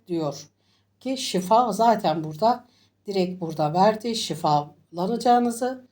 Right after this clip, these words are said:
Ayrıyeten bu olay size gerçekten hem değişim hem dönüşüm geçireceğinizi ve hayatınızdaki kendi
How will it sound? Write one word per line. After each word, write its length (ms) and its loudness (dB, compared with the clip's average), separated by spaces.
Ayrıyeten 600 0
bu 40 -2
olay 400 4
size 300 -4
gerçekten 600 -2
hem 220 2
değişim 480 2
hem 240 -2
dönüşüm 520 -2
geçireceğinizi 1000 -2
ve 140 4
hayatınızdaki 1000 0
kendi 680 0